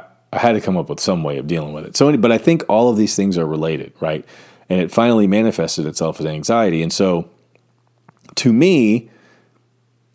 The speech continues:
anxiety and depression, of course, they're biological, but part of it is linked to this idea of old beliefs, of I, I don't know how, but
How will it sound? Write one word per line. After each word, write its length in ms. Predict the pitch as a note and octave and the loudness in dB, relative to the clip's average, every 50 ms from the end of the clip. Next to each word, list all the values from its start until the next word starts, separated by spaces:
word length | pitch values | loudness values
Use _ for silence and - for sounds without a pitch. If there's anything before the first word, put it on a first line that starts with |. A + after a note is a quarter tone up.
| _ _ - - - - _ - A2+ | _ _ -10 -10 -10 -10 _ -4 0
anxiety 600 | A2 A2 A2+ G2 A2 A2+ A#2+ B2 B2+ B2+ B2 A2+ | 0 2 2 2 2 4 4 4 4 4 4 2
and 100 | G2+ F#2 | 2 2
depression, 760 | F#2 - - A#2 A2+ A2 - - E2+ E2+ E2 E2 F2+ G2 - _ _ _ _ _ _ _ _ _ _ - | 0 0 0 0 0 0 -2 -4 -4 -4 -4 -4 -6 -8 -10 _ _ _ _ _ _ _ _ _ _ -6
of 60 | - | 0
course, 220 | - C3+ B2 - | 2 2 2 2
they're 140 | - A2+ G2 | 2 2 2
biological, 800 | E2 F#2+ F#2+ F2+ E2+ E2+ F2 F2 D#2+ - - D#2 D2 D2 - _ _ _ _ _ _ _ _ _ _ _ _ _ _ _ _ - | 2 2 2 2 2 2 0 0 -2 -4 -6 -8 -8 -8 -10 _ _ _ _ _ _ _ _ _ _ _ _ _ _ _ _ -2
but 160 | G#2 G2+ - | -2 0 0
part 240 | - B2+ B2+ C#3+ C#3+ | 2 2 4 4 4
of 80 | A#2 | 4
it 100 | G#2+ F#2+ | 2 2
is 140 | F#2 F2+ G2 | 2 0 2
linked 580 | F#2+ G2+ A#2+ B2+ A2 - - - - - - - - _ _ _ - | 2 2 4 2 2 0 -4 -8 -12 -12 -12 -14 -20 _ _ _ -4
to 80 | - G2 | -2 0
this 300 | F#2+ F#2 - - - - - - - | 0 0 -2 -4 -8 -10 -10 -6 -2
idea 340 | G2+ G2 F2 F#2 A2+ A2 G2 | -2 0 2 4 4 4 2
of 100 | E2+ D2+ - | 2 0 0
old 220 | G#2 G2 F2+ D#2+ | 0 0 0 0
beliefs, 520 | F2+ F2+ G2+ F#2+ C#2 - - - - - - _ _ _ _ _ _ - | 0 0 2 0 0 -2 -6 -10 -12 -12 -14 _ _ _ _ _ _ -4
of 400 | F#2+ F#2 E2+ E2 - - - _ _ _ _ _ - | -2 -2 -2 -4 -8 -16 -20 _ _ _ _ _ -8
I, 100 | G2+ - - - | -8 -6 -2 -2
I 100 | G2+ G#2+ | 0 2
don't 160 | A#2+ C3 C3 | 2 2 2
know 120 | C3 C3 | 2 2
how, 400 | A#2 A2+ C3 C3 A2+ G2+ F2+ E2+ | 2 0 0 0 2 2 0 0
but 220 | F2 F#2 F2+ - | 0 -2 -4 -4